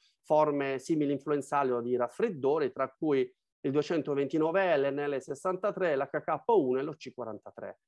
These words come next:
Tutti questi virus derivano dai pipistrelli per passaggio diretto o indiretto. Abbiamo visto che lo C quarantatré deriva dal suino, ma ancora più incredibilmente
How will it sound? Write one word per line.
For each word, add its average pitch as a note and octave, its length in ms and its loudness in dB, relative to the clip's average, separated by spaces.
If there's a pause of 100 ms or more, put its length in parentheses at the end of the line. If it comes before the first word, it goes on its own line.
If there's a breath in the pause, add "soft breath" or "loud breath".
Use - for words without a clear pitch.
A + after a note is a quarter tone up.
(240)
Tutti D4 280 0
questi C#4 280 -2
virus C#4 240 0
derivano G3+ 340 6
dai F#3+ 140 6
pipistrelli F#3 640 -2
per E3 160 -4
passaggio E3+ 400 -4
diretto A3+ 480 0
o E3 280 0
indiretto. B2 800 -4 (220 soft breath)
Abbiamo F#3 340 6
visto F#3 280 0
che F3 100 -2
lo E3 100 2
C E3 160 -8
quarantatré E3 560 0
deriva D#3+ 320 4
dal D#3+ 180 4
suino, B3+ 440 0
ma D#3+ 120 4
ancora F#3 380 4
più G#3+ 120 -4
incredibilmente F3+ 1120 0